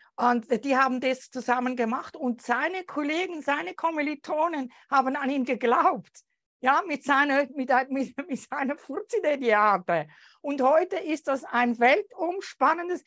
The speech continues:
wie viele Millionen sind auf dieser Plattform? Zwei Komma acht Milliarden oder,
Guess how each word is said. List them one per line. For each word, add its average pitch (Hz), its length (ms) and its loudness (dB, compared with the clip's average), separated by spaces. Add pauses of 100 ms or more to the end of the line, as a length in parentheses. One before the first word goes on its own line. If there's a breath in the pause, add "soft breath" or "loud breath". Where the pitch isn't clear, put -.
(160 loud breath)
wie 311 160 2
viele 392 160 0
Millionen 359 560 0
sind 349 300 -8
auf 302 180 -6
dieser 320 300 -4
Plattform? 320 520 -6
Zwei 277 280 0
Komma 277 320 -4
acht 285 260 -4
Milliarden 285 560 -2
oder, 247 280 -2